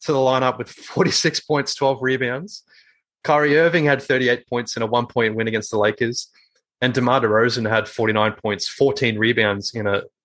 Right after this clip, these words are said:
two-overtime game win against Timberwolves. Julian, where do you even start to pick a performance of the week? Do you have one of those guys or another one we've missed?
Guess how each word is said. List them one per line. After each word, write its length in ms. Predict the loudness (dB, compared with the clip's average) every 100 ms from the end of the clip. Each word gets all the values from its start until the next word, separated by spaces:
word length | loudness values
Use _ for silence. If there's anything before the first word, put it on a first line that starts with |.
| _
two-overtime 640 | 0 2 2 0 -2 -2 0
game 300 | 0 -2 -6 _ -20 _ -6
win 180 | -2 0
against 300 | 0 -2 -4
Timberwolves. 720 | -2 -2 -4 -6 -4 -6 -8 _ _ _ _ _ _ _
Julian, 640 | 0 2 4 4 0 -2 -4
where 220 | 2 2
do 60 | 2
you 200 | 2 0
even 160 | 0
start 400 | -2 2 2 2
to 100 | -4
pick 180 | -8 -4
a 60 | -4
performance 440 | -4 -2 -2 -2
of 40 | -2
the 80 |
week? 200 | 0 0 -2
Do 60 |
you 80 | -2
have 140 | 0 2
one 100 | 2
of 60 |
those 200 | 2 2
guys 260 | 0 0 0
or 120 | 0
another 220 | 0 -2
one 160 | -4 -6
we've 180 | -6 -6
missed? 320 | -6 -8